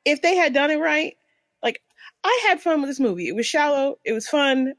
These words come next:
but that's probably because I really got a kick out of the hat tips, and I was okay with it fe-, treating it like it was a vignette and a reel. But some of the moments that they went back to, I feel like they,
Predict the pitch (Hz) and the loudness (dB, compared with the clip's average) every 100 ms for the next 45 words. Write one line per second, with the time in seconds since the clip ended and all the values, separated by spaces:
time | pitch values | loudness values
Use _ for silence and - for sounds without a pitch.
0 | 214 220 262 254 269 254 226 233 226 220 | -2 0 0 0 2 2 2 0 0 0
1 | - 208 220 214 214 208 196 202 196 190 | -2 0 0 -2 -2 -2 -4 -4 -2 0
2 | 180 185 170 - 185 170 - - 175 170 | -2 -2 -2 -2 -2 -2 -8 -8 -4 0
3 | 160 160 - 160 160 170 170 180 175 165 | 0 -2 -2 -2 -2 -2 -2 0 0 0
4 | 160 156 - - 180 156 - 180 165 156 | -2 -4 -6 -10 -8 -8 -6 -4 -2 -2
5 | 147 147 147 139 143 147 139 - 147 139 | -2 -4 -6 -8 -8 -4 -4 -4 -8 -8
6 | 135 71 - _ - - - - 208 233 | -6 -6 -10 _ -20 -20 -20 -4 -2 -2
7 | 339 320 294 277 262 247 208 208 202 180 | -2 0 0 0 0 -2 -4 -2 -2 -2
8 | 165 160 160 - 147 - 175 202 190 185 | 0 -2 -2 -6 -4 -4 -4 -2 0 -2
9 | 180 160 165 160 151 147 | -4 -4 0 0 0 -4